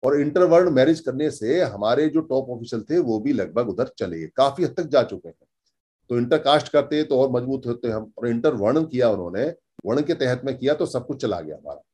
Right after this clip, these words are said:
ये नुकसान और ज्यादा हुआ। हमारी जो एक सीट है, <clears throat>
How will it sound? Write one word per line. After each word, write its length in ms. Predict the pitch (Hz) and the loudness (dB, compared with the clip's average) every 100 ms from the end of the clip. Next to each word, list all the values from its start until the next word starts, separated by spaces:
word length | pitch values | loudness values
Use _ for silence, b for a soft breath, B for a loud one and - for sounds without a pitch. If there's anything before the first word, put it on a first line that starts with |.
| _ _ _ | _ _ _
ये 80 | 110 | -4
नुकसान 340 | 107 104 117 | -4 -2 -2
और 140 | 104 92 | 0 -2
ज्यादा 200 | 92 87 | -2 -4
हुआ। 280 | 85 82 80 _ _ _ _ | -6 -8 -10 _ _ _ _
हमारी 280 | 92 113 135 | 0 4 6
जो 120 | 156 160 | 6 4
एक 120 | 151 | 4
सीट 300 | - 135 139 | -2 -4 0
है, 340 | 113 139 - - | 0 0 -2 -2
<clears throat> 140 | - | -4